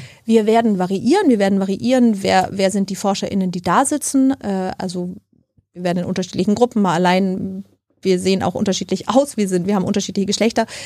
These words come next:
Ähm, genau. Ähm, all sowas werden wir variieren und auch daraufhin uns angucken. Und im Sinne von, sind wir inkognito, also wir melden uns nicht an,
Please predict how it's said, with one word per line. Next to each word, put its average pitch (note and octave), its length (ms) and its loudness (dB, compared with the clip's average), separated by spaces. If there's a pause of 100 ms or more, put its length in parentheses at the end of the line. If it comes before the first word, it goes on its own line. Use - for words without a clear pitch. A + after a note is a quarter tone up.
(160)
Ähm, G#3 320 4
genau. F#3+ 280 2 (260)
Ähm, G3+ 240 2 (120)
all G#3+ 120 4
sowas B3 300 2
werden G#3+ 180 2
wir G3+ 100 0
variieren A3+ 460 0
und - 240 -4
auch G3+ 140 -2
daraufhin G#3+ 640 0
uns - 360 -4
angucken. D4 540 -2 (380)
Und A3+ 160 2
im A3 60 4
Sinne B3+ 240 4
von, G#3 480 -2 (160)
sind A#3 240 4
wir G#3 80 -2
inkognito, B3+ 420 -2
also G3+ 180 0
wir G3 120 2
melden A#3+ 260 4
uns A#3+ 280 0
nicht G#3 260 -2
an, A3 180 2